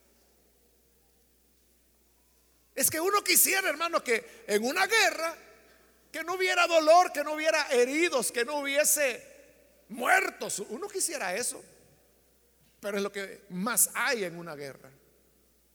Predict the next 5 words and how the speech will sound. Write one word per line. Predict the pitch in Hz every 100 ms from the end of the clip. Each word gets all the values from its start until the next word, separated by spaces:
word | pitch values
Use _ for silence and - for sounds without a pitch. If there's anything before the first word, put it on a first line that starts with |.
| _ _ _ _ _ _ _ _ _ _ _ _
Entonces, | - 165
igual, | 208 202 339 302 - _
Dios | 175 185 240
no | 349 415
quisiera | 381 - 214 330 349